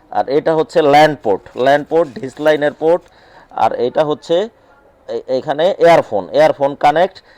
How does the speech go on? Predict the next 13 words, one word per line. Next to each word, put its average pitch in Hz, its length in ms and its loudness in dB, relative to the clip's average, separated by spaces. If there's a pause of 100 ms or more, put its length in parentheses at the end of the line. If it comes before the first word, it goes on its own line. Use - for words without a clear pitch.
(260)
তারপর 135 260 0
ডিশ 123 260 -8
লাইনের 175 280 2
পোর্ট 156 220 -2
দুইটা 143 280 0
দেওয়া 95 260 2
আছে 85 160 -10
maybe, 80 340 -12 (200)
দুইটা, 101 440 -6
হ্যাঁ। 90 180 -10 (760)
আর 104 200 -4
এটা 123 280 -2
হচ্ছে 175 440 -4